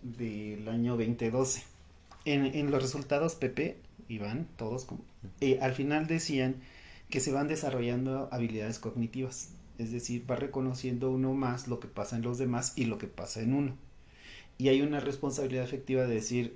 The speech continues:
"Hay algo que sí me compete y hay algo que es totalmente de, de la otra o de las otras personas", ¿no? Y a cada cual nos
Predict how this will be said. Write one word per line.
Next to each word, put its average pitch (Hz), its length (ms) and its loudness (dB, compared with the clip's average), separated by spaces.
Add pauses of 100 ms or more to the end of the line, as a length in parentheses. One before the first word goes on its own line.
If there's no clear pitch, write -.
"Hay 117 260 4
algo 120 320 -2
que 107 140 -6
sí - 380 0
me 127 140 4
compete 143 480 2
y 117 140 2
hay 107 160 0
algo 110 260 -2
que 117 120 -2
es 113 140 -4
totalmente 101 540 -4
de, 120 200 -2
de 98 260 -4
la 98 180 -4
otra 104 320 -4
o 127 60 0
de 101 100 -4
las 92 200 -6
otras 98 260 -8
personas", 87 580 -10
¿no? 156 140 -2 (600)
Y 139 100 6
a 131 100 6
cada 143 300 2
cual 135 340 4
nos 131 220 0